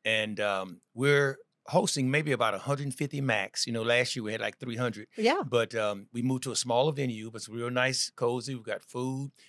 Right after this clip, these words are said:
Speaker 1: got great entertainment. It's gonna be great.
Speaker 2: Oh, it's gonna be awesome. And so the tickets are available where?
Speaker 1: Tickets are available over at Jess Soul Food Restaurant, which is right across the street from it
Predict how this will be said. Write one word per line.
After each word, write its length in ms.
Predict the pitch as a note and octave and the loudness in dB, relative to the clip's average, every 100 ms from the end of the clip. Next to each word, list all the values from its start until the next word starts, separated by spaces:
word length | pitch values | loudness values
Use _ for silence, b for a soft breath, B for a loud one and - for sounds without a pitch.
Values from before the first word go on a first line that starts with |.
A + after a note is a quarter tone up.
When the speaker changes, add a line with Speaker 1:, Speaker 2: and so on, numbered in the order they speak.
| b | b
Speaker 1:
got 160 | - G#2 | -4 -2
great 200 | A2 G#2+ | -2 -6
entertainment. 640 | G2 F#2 - C3+ D3 C3 | -8 -8 -4 -2 -2 -6
It's 80 | - | -10
gonna 140 | G#2+ | -12
be 80 | G2+ | -10
great. 240 | F#2+ F2+ _ _ A#3 | -10 -10 _ _ 6
Speaker 2:
Oh, 120 | C4+ | 8
it's 140 | C4+ | 6
gonna 180 | B3 G3+ | 2 2
be 140 | F3+ | 2
awesome. 400 | E3 A3+ B3+ G3+ - B B B | 4 4 4 0 -4 B B B
And 320 | B3+ B3+ A#3 | 6 6 6
so 320 | - C4+ A#3+ | 4 6 8
the 120 | G#3+ G#3+ | 6 4
tickets 420 | D4+ C#4+ D#4 - | 2 0 0 4
are 120 | B3 | 4
available 440 | G#3+ A3 G#3 G3 F3+ | 6 4 2 0 -2
where? 320 | F#3+ E3 D3+ B _ | -2 -2 -4 B _
Speaker 1:
Tickets 300 | D#3 D#3+ D#3+ | 0 2 4
are 40 | C#3+ | 4
available 440 | B2 C3+ B2 B2+ - | 4 2 2 0 2
over 260 | B2 A#2+ - | 2 0 -2
at 240 | G#2+ - | -2 -2
Jess 320 | - B2 C#3+ | -2 0 2
Soul 320 | - D#3 C#3+ A#2 | 4 4 4 0
Food 320 | G#2+ F#2+ F#2+ | -6 -10 -2
Restaurant, 480 | G#2 G2 G#2 G2+ G2+ | 0 0 -4 -8 -8
which 180 | F2 | -8
is 80 | G#2 | -6
right 240 | F#2 G#2+ A#2+ | -2 0 0
across 360 | - C3+ C3 | 2 2 2
the 60 | D3 | -4
street 300 | - C#3+ - | -4 -4 -6
from 280 | - A#2+ | -2 0
it 100 | G2+ | 0